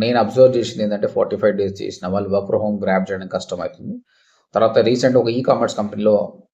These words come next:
జాబ్స్ ఓపెనింగ్, అలాంటివి చేయాలంటే కూడా వాళ్ళకి వచ్చే కష్టం అవుతుంది అనమాట. But బేసిక్ నార్మల్ జాబ్, ఎస్ఈఓ పర్ఫెక్ట్గా కావాల్సిన జాబ్ అయితే ఫార్టీ ఫైవ్ డేస్కి వెళ్ళండి. But లేదు, నాకు want to learn completely అంటే త్రీ, త్రీ మంత్స్ కోర్స్ ప్లస్ వన్,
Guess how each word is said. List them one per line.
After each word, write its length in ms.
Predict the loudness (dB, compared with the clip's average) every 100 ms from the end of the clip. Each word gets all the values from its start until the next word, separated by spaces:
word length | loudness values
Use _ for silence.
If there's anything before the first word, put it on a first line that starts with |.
| _ -10 0
జాబ్స్ 240 | 0 2 0
ఓపెనింగ్, 260 | -2 -6 0
అలాంటివి 340 | 4 4 4 4
చేయాలంటే 260 | 6 6 6
కూడా 100 | 6
వాళ్ళకి 160 | 4 2
వచ్చే 120 | -2 -2
కష్టం 240 | -4 -4 -8
అవుతుంది 220 | -8 -12 -18
అనమాట. 200 | -18 -20 _ _ _ -2
But 120 | 0 4
బేసిక్ 340 | 4 4 2 0 -14 _ _ _ 2
నార్మల్ 300 | 4 6 6 8
జాబ్, 200 | 8 6 0 -14 _ _ -2
ఎస్ఈఓ 240 | 4 6 6
పర్ఫెక్ట్గా 380 | 6 2 4 4
కావాల్సిన 320 | 4 2 -2 2
జాబ్ 140 | 4 4
అయితే 140 | 2 4
ఫార్టీ 160 | 2 2
ఫైవ్ 100 | 2 0
డేస్కి 180 | -2 -6
వెళ్ళండి. 260 | -8 -8 -2
But 100 | 0 2 0
లేదు, 180 | 0 -2
నాకు 140 | -4 -6
want 120 | -2 -2
to 40 | -2 -6 -8 _ _ _ _ 2
learn 160 | 4 4 0
completely 440 | 0 -2 -2 0 2
అంటే 140 | 2
త్రీ, 120 | 0 -6 -8 _
త్రీ 100 | -6 -2
మంత్స్ 180 | -4 -2 -2
కోర్స్ 160 | -2 -2
ప్లస్ 160 | -2 -2
వన్, 120 | -4